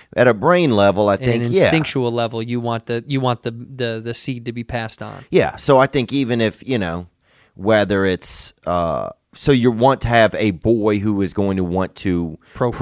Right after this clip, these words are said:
Speaker 1: procreate out of his ween-, out of his penis.
Speaker 2: But they can do that now.
Speaker 1: Yeah, and so now, yeah, so now
Speaker 2: It's
Speaker 1: I think it's gotten
Speaker 2: technologically
Speaker 1: right.
Speaker 2: available.
Speaker 1: So now I think that, yeah, once you realize that and read that article that that's available,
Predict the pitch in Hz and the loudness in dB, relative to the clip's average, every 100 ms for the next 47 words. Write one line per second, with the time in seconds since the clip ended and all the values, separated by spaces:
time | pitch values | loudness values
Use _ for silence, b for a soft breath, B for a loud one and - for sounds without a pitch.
0 | 120 110 107 95 87 80 73 82 87 76 | 4 4 2 4 2 -2 -6 -6 -8 -8
1 | - 90 82 80 - 85 64 - - 165 | -8 -8 -6 -8 -10 -12 -12 -16 -10 -6
2 | 180 165 240 180 123 143 180 _ _ _ | -4 -2 0 0 0 -4 -6 _ _ _
3 | B B B 175 95 - 127 - 143 127 | B B B 4 4 0 -4 2 2 4
4 | 156 190 180 104 113 151 143 80 - 147 | 2 4 4 2 0 2 2 2 -2 -2
5 | 127 139 160 117 139 127 127 131 113 120 | 0 2 4 4 2 0 0 2 2 2
6 | 113 117 143 120 113 _ - 127 135 151 | 2 0 -2 -8 -14 _ -2 0 2 2
7 | 131 117 123 117 107 101 95 90 - _ | 2 2 -2 -2 2 2 4 0 -4 _
8 | _ - 120 95 104 120 113 95 104 101 | _ -4 0 0 0 -2 -2 0 2 4
9 | 95 98 98 92 95 85 85 95 90 82 | 2 2 0 0 -2 0 2 0 0 -4
10 | 80 80 82 - 73 85 80 69 71 - | -4 -4 -6 -6 -4 -4 -4 -6 -10 -12